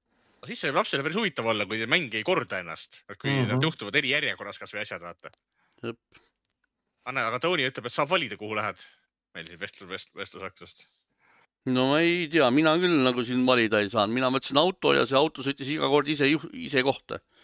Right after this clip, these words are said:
Speaker 3: Täiesti ise kohta sõitis. Ja vaatasin netis ka, et seal ka tüübid ütlesid, et, äh, et, äh, täiesti, tä-, tä-, täiesti random event'id on.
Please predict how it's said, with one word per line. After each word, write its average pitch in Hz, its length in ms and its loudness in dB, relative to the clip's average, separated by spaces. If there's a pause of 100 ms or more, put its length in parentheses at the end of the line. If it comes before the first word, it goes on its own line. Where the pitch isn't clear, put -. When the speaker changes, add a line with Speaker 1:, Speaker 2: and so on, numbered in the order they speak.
(880)
Speaker 3:
Täiesti 117 520 2
ise 110 120 4
kohta 107 280 -2
sõitis. - 420 -10 (560)
Ja 127 100 2 (580)
vaatasin 135 460 2
netis - 340 0
ka, 127 200 6
et 104 100 -4
seal 120 260 0
ka 127 220 4
tüübid 113 400 -4
ütlesid, 110 400 -8
et, - 300 -6
äh, 107 420 0 (640)
et, 101 800 -4
äh, 101 180 -2 (880)
täiesti, 117 480 4
tä-, - 0 -
tä-, - 1700 -8
täiesti 120 300 2
random 113 260 2
event'id 104 340 -2
on. 95 160 -6